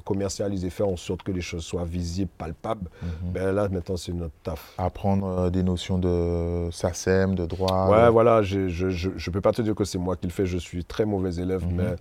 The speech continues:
Speaker 1: tu vois, je, je suis vraiment sur la direction artistique des projets. Et après, tu vois, tout ce qui est, est,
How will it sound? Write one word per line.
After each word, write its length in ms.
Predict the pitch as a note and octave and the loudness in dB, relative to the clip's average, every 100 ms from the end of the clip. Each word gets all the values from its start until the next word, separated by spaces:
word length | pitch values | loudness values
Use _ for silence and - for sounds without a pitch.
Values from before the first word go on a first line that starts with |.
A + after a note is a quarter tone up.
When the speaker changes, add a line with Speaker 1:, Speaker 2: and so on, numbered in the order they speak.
| - - - | -10 -20 -12
Speaker 1:
tu 120 | - | -4
vois, 260 | F2+ F#2+ F#2+ | 0 2 2
je, 260 | F2+ F2+ | 0 -2
je 180 | E2 - | -4 -8
suis 180 | E2+ G2+ | -6 -2
vraiment 280 | G2 G2 G#2 | 0 0 0
sur 160 | A2+ | 0
la 100 | G2+ | 0
direction 340 | F2 F2+ - E2+ | 0 -2 -4 -6
artistique 440 | E2 F2 - E2 | -6 -10 -10 -12
des 100 | E2+ | -12
projets. 360 | D#2+ F2+ D2+ - - _ - - - | -10 -8 -8 -10 -16 _ -20 -16 -4
Et 100 | F2 | -2
après, 380 | D#2+ - F#2 | -2 0 0
tu 140 | F2 E2+ | 0 -4
vois, 180 | E2 D#2+ | -4 -4
tout 140 | F#2+ | -6
ce 120 | - | -10
qui 400 | - F#2 F#2 F2 D#2+ - - - | -6 -2 0 -2 -6 -16 -18 -6
est, 280 | E2+ E2 D#2+ - | -2 -2 -4 -6
est, 260 | F2 E2 | -4 -4